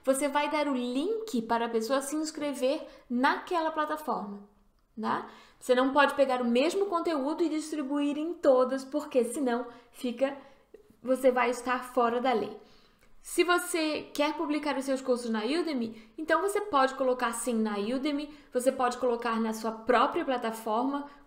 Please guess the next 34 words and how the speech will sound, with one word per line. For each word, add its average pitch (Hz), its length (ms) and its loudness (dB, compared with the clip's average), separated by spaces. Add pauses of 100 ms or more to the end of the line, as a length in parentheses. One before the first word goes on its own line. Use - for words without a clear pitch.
como 254 340 8
eu 220 220 4
tenho 220 340 0
também, 220 400 -2
como 214 200 -2
eu - 20 -4
já 208 100 -8
mostrei 202 360 -4
aqui 202 100 -4
pra 214 140 -2
você, 202 440 -2 (300)
e 220 100 2
eu 220 140 8
criei 208 340 2
a 208 60 0
minha, 240 340 0
então 220 380 0 (500)
todos 277 360 6
os 285 160 -2
meus 262 280 4
cursos 254 600 0
estão 226 280 2
na 220 140 0
Udemy 277 520 -2
e - 20 0
estão 311 360 -4
aqui 339 220 -8
também. 262 480 0 (400)
Mas 269 320 4
esse 269 240 0
é - 20 -4
um 285 120 -2
direito 277 420 -2
meu, 214 340 -2